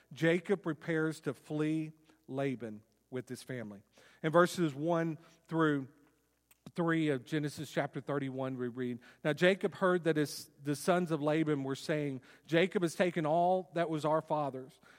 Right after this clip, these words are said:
and from what was our father's has gained all this wealth.' And Jacob saw that Laban did not regard him with favor as before. Then the Lord said to Jacob, 'Return to the land of your fathers and to your kindred,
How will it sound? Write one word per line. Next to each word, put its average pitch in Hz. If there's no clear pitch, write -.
and 156
from 147
what 165
was 160
our 147
father's 143
has 135
gained 147
all 147
this 139
wealth.' 131
And 165
Jacob 170
saw 175
that 151
Laban 160
did 160
not 160
regard 151
him 156
with 143
favor 143
as 135
before. 127
Then 185
the 185
Lord 180
said 160
to 151
Jacob, 147
'Return 202
to 202
the 165
land 175
of 156
your 160
fathers 127
and 165
to 180
your 175
kindred, 127